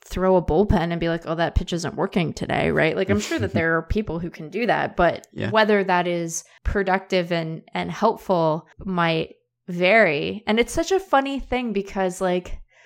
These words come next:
Speaker 1: <laughs> if we were talking about surgeons <laughs> and
Speaker 2: <laughs>
Speaker 1: their partners,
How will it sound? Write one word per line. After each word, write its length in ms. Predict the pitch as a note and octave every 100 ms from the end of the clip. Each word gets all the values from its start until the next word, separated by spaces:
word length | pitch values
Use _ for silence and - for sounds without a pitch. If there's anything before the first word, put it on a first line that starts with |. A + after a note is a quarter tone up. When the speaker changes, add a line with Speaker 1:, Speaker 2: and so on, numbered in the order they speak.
| - _ _ -
Speaker 1:
<laughs> 40 | - - - - - - - - - - - - - - _ _ _ _ -
if 200 | D#4 D#4
we 100 | F4+
were 120 | G4
talking 460 | F#4+ F4+ F#4+ F4+ E4
about 340 | A3 G#3 -
surgeons 960 | - - C4+ D4 A3+ F3 E3+ G#3 G3 - - A#4+ A4 G4+ -
<laughs> 720 | - - - - - B2 C3+ B2
and 200 | A#3 A#3
Speaker 2:
<laughs> 40 |
Speaker 1:
their 240 | C4 C4+ A#3+
partners, 720 | - C#4 B3+ A3 G#3+ F#3+